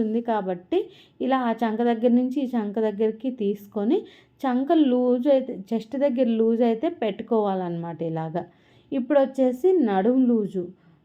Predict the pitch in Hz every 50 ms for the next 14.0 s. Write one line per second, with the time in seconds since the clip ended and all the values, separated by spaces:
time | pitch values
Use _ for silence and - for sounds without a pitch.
0 | - 240 214 220 233 269 277 277 294 294 262 269 254 262 254 277 311 339 320 277
1 | 240 214 214 - 220 202 208 220 214 233 240 220 220 220 - - 233 226 240 320
2 | 403 440 - - - 240 226 214 220 226 226 226 226 233 202 202 202 220 196 185
3 | - - - - 185 175 170 165 160 156 175 175 175 175 - _ _ _ _ _
4 | _ _ _ _ _ - - 240 226 226 220 220 247 240 233 220 247 - - -
5 | 220 214 202 196 180 180 180 180 175 170 165 175 - _ _ _ _ _ - 247
6 | 240 - 302 311 330 311 302 294 277 254 240 240 247 240 240 240 311 370 381 349
7 | 294 254 233 226 226 285 339 359 320 262 226 220 220 220 220 247 247 247 240 226
8 | 240 208 196 196 - - 214 196 185 185 190 185 185 180 180 180 175 180 220 311
9 | 311 - - 247 226 233 - 226 - 226 208 196 190 - 202 190 185 180 180 170
10 | 175 180 220 302 392 - - - - - - _ _ _ - 269 247 233 247 269
11 | 277 320 311 311 302 285 277 269 262 247 233 233 247 320 311 - - 233 - -
12 | - 262 277 294 302 302 - 247 220 202 196 - 240 240 240 240 247 226 220 208
13 | 196 196 196 185 175 170 220 226 220 196 185 190 196 196 196 185 - 190 202 196